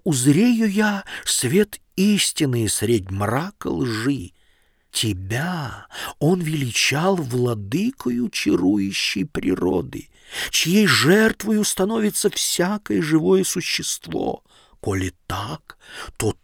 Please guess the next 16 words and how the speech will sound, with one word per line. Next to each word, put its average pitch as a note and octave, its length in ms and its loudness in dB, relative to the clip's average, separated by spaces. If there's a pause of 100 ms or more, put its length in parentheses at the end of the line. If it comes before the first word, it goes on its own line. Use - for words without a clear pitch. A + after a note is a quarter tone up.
ты B2 320 -2
для G#2+ 280 0
меня F#2+ 500 -4
солнце, - 1000 -4 (280)
которое A3+ 520 8
само A#3 760 2
создает C#3+ 600 2 (180)
тучи, B3+ 640 0 (220)
что - 340 4
накрывают F#3 840 2
землю E3+ 480 0
мраком, C#3+ 680 -2 (220)
и D#3+ 160 4
само A2 720 0
же A3 320 2 (160)
рассеивает F#2+ 1300 -2